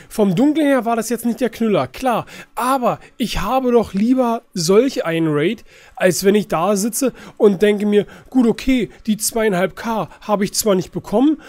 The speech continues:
aber sie standen ja schon mal auf der linken Seite, ich hätte sie ja bekommen können." Das ist auch Quatsch. Dann lieber eine Nummer weniger, nicht zu viel riskieren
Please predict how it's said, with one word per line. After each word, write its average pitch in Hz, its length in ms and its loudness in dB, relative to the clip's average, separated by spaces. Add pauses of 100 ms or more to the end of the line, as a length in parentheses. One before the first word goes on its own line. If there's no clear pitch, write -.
(240)
aber 196 400 -2
sie 220 160 -2
standen 233 340 -2
ja 226 100 0
schon 233 200 -4
mal 214 60 2
auf 202 120 0
der 208 140 -2
linken 202 300 0
Seite, 190 340 0
ich 151 160 -10
hätte 190 240 -4
sie 180 160 -4
ja 190 140 0
bekommen 170 580 -2
können." 160 360 -2 (420)
Das 175 180 0
ist 214 100 -2
auch 170 240 -2
Quatsch. - 400 -14
Dann 262 240 0
lieber 233 460 0 (640)
eine 196 120 4
Nummer 202 360 4
weniger, 233 540 -2 (280)
nicht 214 300 -2
zu - 140 -4
viel 214 260 0
riskieren 185 640 -2